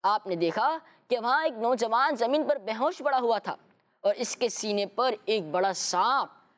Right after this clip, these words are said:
इसे डसने के लिए अपने दांत निकाल कर बैठा हुआ था। वही बिच्छू तेजी के साथ आया और उस बड़े सांप को डंक मार दिया और वापस चला गया। इसके डंक से वो बड़ा सांप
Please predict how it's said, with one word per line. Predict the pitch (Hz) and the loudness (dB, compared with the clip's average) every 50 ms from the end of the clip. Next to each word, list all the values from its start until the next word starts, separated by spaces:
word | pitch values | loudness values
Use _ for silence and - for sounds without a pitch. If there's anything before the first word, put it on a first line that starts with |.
| _ _ _ - | _ _ _ -4
इसे | 226 - 311 311 | 0 2 2 0
डसने | 208 175 269 269 - 269 320 311 | 2 0 -2 -2 0 0 0 0
के | - - 277 | 2 2 0
लिए | 254 254 262 233 - - | 2 2 0 0 0 -2
अपने | 196 190 - 220 220 | -6 -4 -2 -2 -2
दांत | 190 170 170 190 202 214 185 175 | -2 -2 0 0 0 0 -2 -2
निकाल | 185 185 165 185 180 180 185 | -4 -2 0 2 2 2 0
कर | 175 - 170 151 139 - - | 0 -2 -4 -4 -6 -12 -6
बैठा | - 185 202 180 190 170 | -4 -2 -2 0 0 -2
हुआ | 160 147 143 131 | -2 -2 -2 -4
था। | 127 - - - _ _ _ _ _ _ _ _ _ _ _ _ _ _ _ _ _ _ _ _ _ _ _ _ - - - - - | -4 -8 -14 -18 _ _ _ _ _ _ _ _ _ _ _ _ _ _ _ _ _ _ _ _ _ _ _ _ -20 -18 -18 -4 -2
वही | 220 302 349 | 0 0 0
बिच्छू | 330 320 - - - 320 311 | 0 -4 -2 0 0 0 2
तेजी | 214 - 285 294 277 330 320 | 2 2 2 2 2 2 2
के | 330 294 | 2 0
साथ | - - 262 269 254 - - - | 0 0 0 0 -2 -2 -2 -2
आया | 233 262 285 214 - - _ _ | 0 0 0 -2 -4 -8 _ _
और | - 226 - | -2 0 2
उस | - - - - 202 | 2 2 2 0 -2
बड़े | - - 247 311 370 370 311 | -4 0 0 2 2 0 0
सांप | - - 285 311 330 - - | 0 0 0 0 0 -2 -2
को | - 240 185 135 - _ - _ _ - | -2 -2 -2 -2 -4 _ -20 _ _ -6
डंक | 180 208 320 320 269 | -4 -4 -4 -2 -2
मार | 277 240 226 208 | -2 0 0 0
दिया | 185 180 165 143 120 - - _ _ | 0 -2 -2 -2 -4 -8 -16 _ _
और | - 220 | 0 0
वापस | 208 190 196 196 - - 185 - - _ _ - | 2 2 0 0 -2 -4 -4 -6 -8 _ _ -2
चला | 220 247 254 208 | -2 0 0 -2
गया। | 170 131 - - _ _ _ _ _ _ _ _ _ _ _ _ _ _ - | -6 -10 -12 -16 _ _ _ _ _ _ _ _ _ _ _ _ _ _ -4
इसके | 262 247 - 285 247 | -2 -2 0 -2 0
डंक | 214 220 254 294 277 | 0 0 0 0 2
से | - 277 269 | 2 2 2
वो | 226 226 208 | 2 0 0
बड़ा | 185 190 196 196 | 2 2 2 0
सांप | 190 - 214 202 226 254 285 320 359 339 - | 0 0 0 2 4 4 4 4 4 2 0